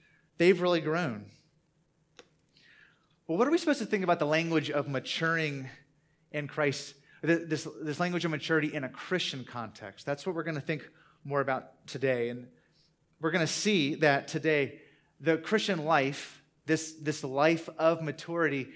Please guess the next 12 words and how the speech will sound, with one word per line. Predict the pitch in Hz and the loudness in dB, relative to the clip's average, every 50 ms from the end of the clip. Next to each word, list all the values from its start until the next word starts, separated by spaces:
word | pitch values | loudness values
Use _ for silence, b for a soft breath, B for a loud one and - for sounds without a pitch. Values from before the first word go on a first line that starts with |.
| B B - | B B -10
in | 156 156 147 | -8 -6 -6
Jesus, | 120 104 143 165 175 151 131 131 127 - - - - b b b b b b | -6 -4 -2 -2 -2 0 -2 -4 -6 -6 -8 -12 -14 b b b b b b
according | 151 139 - 180 185 175 | -14 -4 0 2 2 2
to | 160 143 | 0 -2
Colossians | - 156 151 151 156 147 - 151 143 135 113 | -2 -2 0 0 0 -2 -4 -6 -8 -8 -6
one, | 131 147 143 | -4 -4 -4
nine | 139 139 139 143 | -2 -2 -2 -4
through | 139 139 | -4 -6
fourteen, | - 147 135 127 - 151 143 | -6 -6 -6 -6 -6 -6 -6
involves | 139 131 135 139 131 123 | -4 0 0 0 0 0
at | 139 139 | -2 -2
least | 151 147 139 - - B | -2 -2 -4 -6 -10 B